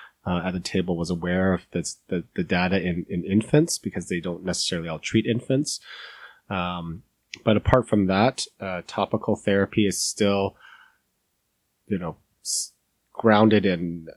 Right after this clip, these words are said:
emollients. So everyone agreed that emollients are very important for people with atopic dermatitis,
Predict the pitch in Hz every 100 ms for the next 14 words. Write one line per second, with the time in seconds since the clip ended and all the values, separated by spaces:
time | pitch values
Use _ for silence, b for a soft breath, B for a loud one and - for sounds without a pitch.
0 | _ _ _ _ _ _ _ _ 107 107
1 | 98 110 131 156 - 101 90 98 104 98
2 | 95 92 92 92 90 90 - 95 95 90
3 | 98 101 95 92 92 90 87 - 98 104
4 | 110 110 - - 87 - 92 95 90 92
5 | 92 87 92 87 82 - - 110 110 98
6 | -